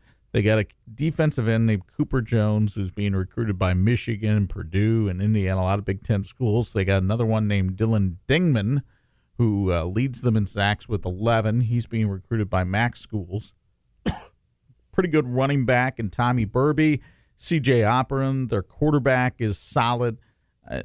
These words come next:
this is just a solid in every phase team. And, uh, Keith Kinder at Mishawaka, I think to a certain extent, has overachieved with this team this year.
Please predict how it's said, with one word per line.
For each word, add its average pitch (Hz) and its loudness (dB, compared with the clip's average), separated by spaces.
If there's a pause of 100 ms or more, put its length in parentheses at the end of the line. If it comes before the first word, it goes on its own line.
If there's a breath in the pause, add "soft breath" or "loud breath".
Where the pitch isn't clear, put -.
this 139 0
is 160 -4
just - -4 (840)
a 117 2
solid 175 0
in 127 0
every 170 0
phase 139 0
team. 117 0 (680)
And, 113 2
uh, 98 -4 (120)
Keith - -6
Kinder 175 2
at 120 0
Mishawaka, 139 -2
I 147 -2 (460)
think 113 -2
to 110 0
a 101 2
certain - -4
extent, 113 0
has 110 0
overachieved 139 -2
with 95 -4
this 90 -4
team 123 2
this 82 -4
year. 80 -8